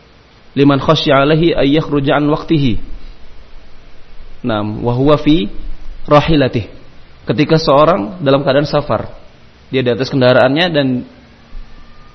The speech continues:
dia hendak melaksanakan sholat wajib, sholat fardu.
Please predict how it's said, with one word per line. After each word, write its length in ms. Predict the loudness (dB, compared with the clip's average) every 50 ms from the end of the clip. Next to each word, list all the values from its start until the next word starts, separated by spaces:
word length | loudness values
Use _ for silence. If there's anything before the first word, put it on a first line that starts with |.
| -20 -20 -20 -20 -14 -4 0
dia 240 | 2 4 4 4 4
hendak 160 | 2 2 2
melaksanakan 480 | 0 -2 0 0 0 0 0 -2 -4
sholat 240 | -2 0 0 0 2 4 4
wajib, 240 | 2 2 2 -2 -6 -10 -10 -4
sholat 160 | -4 -2 2
fardu. 260 | 2 2 2 0 -2